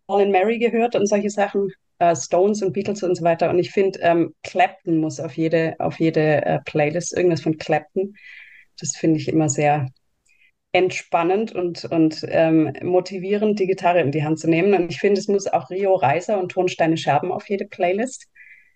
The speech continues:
Ich hab, äh, nach der Schule ein Jahr Regieassistenz gemacht, ähm, und da haben wir ein Stück auch mit Heiner Konczak, den ich vorhin schon erwähnt hab,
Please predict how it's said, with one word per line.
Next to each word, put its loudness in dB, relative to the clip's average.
Ich -18
hab, 0
äh, 4
nach 2
der 0
Schule -2
ein 2
Jahr 4
Regieassistenz -2
gemacht, -2
ähm, 4
und 2
da 4
haben 2
wir 4
ein 2
Stück -6
auch 0
mit -6
Heiner 2
Konczak, -2
den 0
ich -2
vorhin 2
schon 0
erwähnt 0
hab, 0